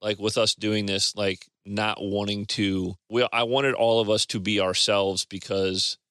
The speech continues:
I think that's the best of us when we're together. There's no, we have to act a certain way and this, this, and this. It's, we're just fucking hanging out. And this is how we are when we're hanging out.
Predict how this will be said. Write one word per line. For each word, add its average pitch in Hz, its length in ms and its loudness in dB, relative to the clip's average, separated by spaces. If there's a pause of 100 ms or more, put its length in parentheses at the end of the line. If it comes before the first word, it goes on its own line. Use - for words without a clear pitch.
(360)
I 107 80 -2
think 104 260 -4
that's - 340 -2 (140)
the 101 100 -4
best 104 380 2
of 98 140 0
us 101 320 2
when 104 160 -2
we're 95 100 0
together. 92 540 -4 (300)
There's 107 200 -6
no, 117 520 4 (380)
we 110 120 -4
have 104 220 -4
to - 120 -4
act 98 220 -6
a - 20 -4
certain 95 340 0
way 113 460 4
and 98 120 0
this, 98 120 2
this, - 260 2
and 98 100 -6
this. 127 360 2
It's, 90 260 -2 (480)
we're 180 100 -2
just 311 180 0
fucking 240 260 0
hanging 123 320 -2
out. 110 240 0 (380)
And 117 120 0
this 160 140 4
is 214 140 0
how 175 180 4
we 143 160 4
are 123 260 4
when 113 200 0
we're 104 100 0
hanging 110 320 0
out. 101 220 -4